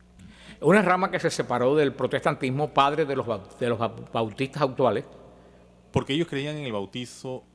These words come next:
Speaker 2: eh, de grande, ¿no? O sea,
Speaker 1: De
Speaker 2: cuando
Speaker 1: grande,
Speaker 2: de
Speaker 1: decía que no
Speaker 2: personas
Speaker 1: valía de niño, entre otras cosas, y eran atacados por los protestantes, que sí creían en el bautismo de
Speaker 2: De, de
Speaker 1: niño.
Speaker 2: niño.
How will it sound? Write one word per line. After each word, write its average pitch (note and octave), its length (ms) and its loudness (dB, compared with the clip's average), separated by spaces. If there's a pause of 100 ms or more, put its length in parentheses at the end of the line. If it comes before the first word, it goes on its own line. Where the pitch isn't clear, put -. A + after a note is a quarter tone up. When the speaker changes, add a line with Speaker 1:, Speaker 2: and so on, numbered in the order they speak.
(260)
Speaker 2:
eh, G#2 160 -10
de F2+ 120 -10
grande, F2+ 340 -8
¿no? G2 100 -12
O A2 40 -12
sea, C#3 120 -10
Speaker 1:
De D3+ 60 6
Speaker 2:
cuando C#3+ 80 2
Speaker 1:
grande, C3+ 220 0
Speaker 2:
de A2 60 -2
Speaker 1:
decía C#3+ 160 -2
que C#3 100 -4
no C#3+ 80 0
Speaker 2:
personas C#3+ 80 2
Speaker 1:
valía B2+ 440 2
de C#3+ 80 0
niño, D3+ 160 -2
entre D3 160 -4
otras F3+ 160 0
cosas, F3+ 300 0 (260)
y C3 200 0
eran D3+ 200 2
atacados C3+ 460 0
por D3 100 0
los B2 80 2
protestantes, A#2 540 -2
que G#2+ 80 -6
sí A#2+ 160 -2
creían C3 300 2
en B2+ 60 0
el A#2+ 40 2
bautismo G#2 720 -4 (760)
de A2 140 -10
Speaker 2:
De, G#2 60 -4
de G2+ 40 -2
Speaker 1:
niño. C3 280 -2
Speaker 2:
niño. E2+ 180 -16